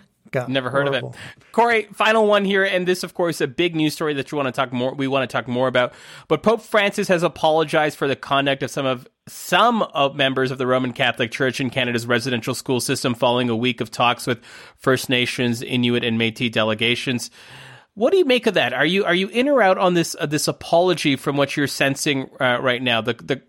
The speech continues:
Speaker 2: the, the positives that many are saying is that it's unprecedented. The negative, many are saying, well, does not acknowledge the systemic nature. It's kinda isolating the some members,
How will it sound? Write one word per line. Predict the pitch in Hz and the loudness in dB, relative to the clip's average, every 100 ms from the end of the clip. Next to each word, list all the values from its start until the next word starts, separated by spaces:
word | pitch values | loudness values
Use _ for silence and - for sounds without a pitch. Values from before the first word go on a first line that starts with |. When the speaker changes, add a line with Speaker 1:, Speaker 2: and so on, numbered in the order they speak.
| - | -6
Speaker 2:
the, | 123 | -6
the | 113 117 107 _ - | -4 -8 -8 _ -2
positives | 165 190 180 175 160 165 | 2 2 2 0 0 -2
that | 147 | 0
many | 139 | 0
are | 135 | 0
saying | - 135 135 117 | 0 0 0 -2
is | - | -4
that | 107 | -4
it's | 104 98 | -4 -8
unprecedented. | 110 98 139 143 165 139 135 147 135 - - - - | -12 -4 -2 0 0 0 0 -2 -6 -6 -20 -20 -14
The | - | -2
negative, | 151 220 214 180 160 | 0 2 2 0 2
many | 143 139 | 0 2
are | 131 | 0
saying, | 143 135 | 0 0
well, | 135 156 190 | 0 0 0
does | 165 151 | -2 0
not | 165 160 | 0 0
acknowledge | 160 160 156 147 | -2 0 2 0
the | - | -4
systemic | - 151 - - 165 170 170 | -6 -8 -4 0 2 0 2
nature. | 143 139 - 147 | 0 0 -2 -2
It's | 139 - | -2 -6
kinda | - 135 123 | -4 -2 0
isolating | 143 139 165 143 135 131 131 | -2 0 -2 2 2 2 0
the | 123 | -4
some | - - 160 160 147 | -6 -2 0 2 2
members, | 131 123 120 120 | 2 2 2 0